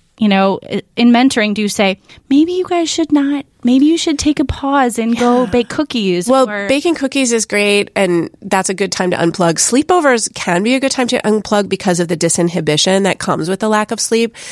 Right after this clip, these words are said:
Speaker 2: kind of like adults who've been drinking. You know, there's that person that at the block party or whatever, you see them at seven P M and you're happy to see them, but, like, at nine, you don't wanna see them 'cause they've had a few drinks.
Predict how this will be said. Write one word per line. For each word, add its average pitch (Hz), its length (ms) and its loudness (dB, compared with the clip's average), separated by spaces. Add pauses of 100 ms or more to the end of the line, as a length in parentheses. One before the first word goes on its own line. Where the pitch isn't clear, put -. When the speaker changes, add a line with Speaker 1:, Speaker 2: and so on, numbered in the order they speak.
(200)
Speaker 2:
kind 294 240 0
of 392 60 -2
like 277 160 -2
adults 165 360 -2
who've 202 120 -6
been 170 100 -6
drinking. 190 480 0
You 208 80 4
know, 208 180 2
there's 262 200 0
that 247 100 -2
person 208 340 0
that 185 200 -2 (280)
at 180 140 -4
the 170 80 -6
block 160 240 -2
party 185 380 -2
or 180 80 0
whatever, 175 260 0
you 175 120 2
see 170 160 0
them 165 120 0
at - 100 -2
seven 170 220 -2
P 175 160 -2
M 165 140 0
and 160 80 -2
you're 160 80 -2
happy 165 260 -4
to 160 80 -2
see 160 160 -4
them, 165 220 0
but, 165 120 0
like, - 200 -4
at - 120 -4
nine, 156 300 0
you 156 80 -2
don't 156 160 -2
wanna 180 140 0
see 208 160 -2
them 226 240 0
'cause 226 140 -2
they've - 120 2
had 165 160 -2
a 170 40 -2
few 190 140 -2
drinks. 180 360 -2